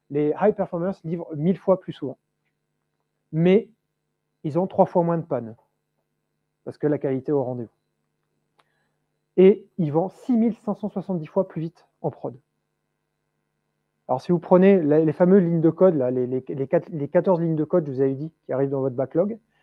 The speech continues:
il y en a qui livrent en une heure, mais d'autres qui livrent en six mois. Je pense qu'on va arriver sur ce ratio. Et pareil pour, euh, le, le temps de rétablissement, apparemment.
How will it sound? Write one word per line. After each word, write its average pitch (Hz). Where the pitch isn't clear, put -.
il -
y -
en 151
a 185
qui 185
livrent 147
en 143
une 151
heure, 202
mais 135
d'autres 175
qui -
livrent 139
en 127
six -
mois. 104
Je -
pense 135
qu'on 139
va 131
arriver 131
sur -
ce -
ratio. 120
Et 135
pareil 147
pour, 131
euh, 123
le, 120
le 131
temps 143
de 135
rétablissement, 127
apparemment. 107